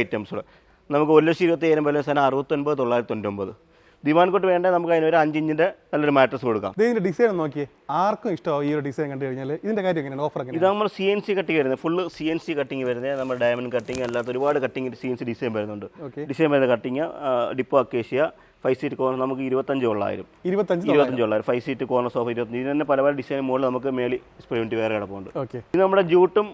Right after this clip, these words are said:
Speaker 1: ഏ, മോശയും വരുന്ന, ഏ, സെറ്റിയാണ്. ഹെവി മുപ്പത്തിരണ്ട് ഡെൻസിറ്റി വരുന്ന, ബെൻഡ് ഹാൻഡിൽ വരുന്ന. ഇത് നമുക്ക് ഡിസ്കൗണ്ട് ആയി നമുക്ക് ഇരുപത്തഞ്ച് രൂപ വരും.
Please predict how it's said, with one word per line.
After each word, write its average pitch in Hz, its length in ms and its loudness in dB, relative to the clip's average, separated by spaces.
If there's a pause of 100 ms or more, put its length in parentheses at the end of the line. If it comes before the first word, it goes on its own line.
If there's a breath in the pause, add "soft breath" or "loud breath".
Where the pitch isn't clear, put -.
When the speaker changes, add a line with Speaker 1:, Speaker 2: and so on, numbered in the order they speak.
(140)
Speaker 1:
ഏ, 170 140 4
മോശയും 160 460 4
വരുന്ന, 151 200 4
ഏ, 135 720 0
സെറ്റിയാണ്. 135 460 0 (120)
ഹെവി 139 160 0
മുപ്പത്തിരണ്ട് 143 420 2
ഡെൻസിറ്റി 135 300 -2
വരുന്ന, 135 380 2 (120)
ബെൻഡ് 139 280 2
ഹാൻഡിൽ 143 280 4
വരുന്ന. 120 360 -2 (380 soft breath)
ഇത് 147 80 -2
നമുക്ക് 160 240 2
ഡിസ്കൗണ്ട് 151 340 -4
ആയി 147 60 -2
നമുക്ക് 143 180 -2
ഇരുപത്തഞ്ച് 131 360 0
രൂപ 110 120 0
വരും. 98 320 -8